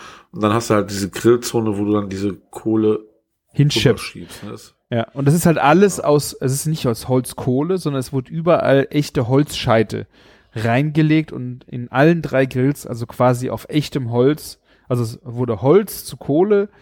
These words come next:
Speaker 2: oder zu Glut verarbeitet und dann damit gearbeitet. Also so richtig rough, so richtig na-, äh, urig, natürlich ging es da, äh, zur Sache. Und der hatte echt dann alle drei Grills,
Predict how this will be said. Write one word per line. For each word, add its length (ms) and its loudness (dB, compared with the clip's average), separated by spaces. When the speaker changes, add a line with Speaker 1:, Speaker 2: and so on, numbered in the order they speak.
Speaker 2:
oder 120 -6
zu 160 -8
Glut 320 0
verarbeitet 600 2
und 180 -6
dann 160 2
damit 300 0
gearbeitet. 560 2
Also 140 -6
so 240 -6
richtig 600 -4
rough, 560 2
so 160 -4
richtig 640 -6
na-, 280 0
äh, 320 -16
urig, 460 0
natürlich 840 2
ging 180 -2
es 160 -4
da, 320 4
äh, 360 -8
zur 180 0
Sache. 500 2
Und 220 -4
der 80 6
hatte 180 4
echt 180 2
dann 160 -2
alle 280 2
drei 260 2
Grills, 440 -2